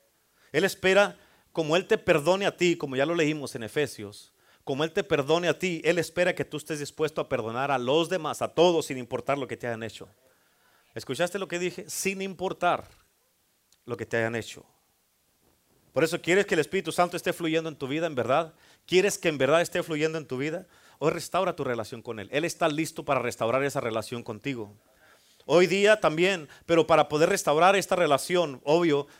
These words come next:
te dije, Él esp-, está esperando algo que escribiste ahí, alguien que se rinda a Él, que reconozca sus errores, sus pecados, que se rinda completamente a Él y que se arrepienta de todo corazón.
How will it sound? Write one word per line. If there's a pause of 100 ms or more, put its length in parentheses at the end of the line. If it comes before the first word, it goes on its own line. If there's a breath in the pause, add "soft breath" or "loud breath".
te
dije,
Él
esp-,
está
esperando (240 soft breath)
algo
que
escribiste
ahí,
alguien (240 soft breath)
que
se
rinda
a
Él, (160 soft breath)
que
reconozca
sus
errores,
sus
pecados,
que
se
rinda
completamente
a
Él
y
que
se
arrepienta
de
todo
corazón.